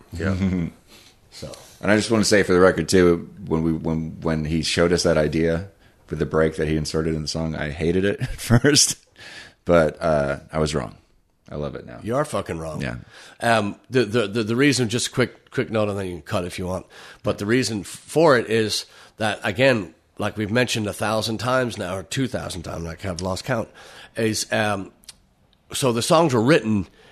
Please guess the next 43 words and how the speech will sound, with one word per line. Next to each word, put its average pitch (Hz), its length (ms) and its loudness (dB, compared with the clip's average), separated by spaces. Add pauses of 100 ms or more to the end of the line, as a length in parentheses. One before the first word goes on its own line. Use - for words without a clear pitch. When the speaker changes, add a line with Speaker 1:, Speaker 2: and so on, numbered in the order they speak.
(180)
Speaker 3:
and, 104 340 0 (480)
you 120 120 4
know, 98 180 2
showed 135 480 4
to 123 120 -4
the 104 120 -2
guys 113 440 0 (520)
once 123 640 0 (160)
we 117 180 0
were 107 140 -2
in 120 140 0
the 113 60 -2
studio 127 500 2
and 107 100 -4
kinda 110 220 -2
played 123 240 -2
through 110 120 -4
it - 20 -8
a 104 40 -8
couple 101 160 -6
of 90 60 -14
times. 101 200 -6
There 113 100 -2
wasn't, 131 440 0 (340)
there 123 100 2
wasn't 147 240 4
a 123 40 2
preview. 120 480 0
There 98 100 -6
wasn't 120 360 -2
an 101 120 -4
idea. 104 340 -2
It - 20 -2
was 107 220 -2
just - 260 -4 (140)
one 117 240 0
of 120 40 0
these 110 140 -4
things 120 140 -6
that 110 80 -6
were, 98 240 -4 (400)
that 92 160 -4
was 101 260 -6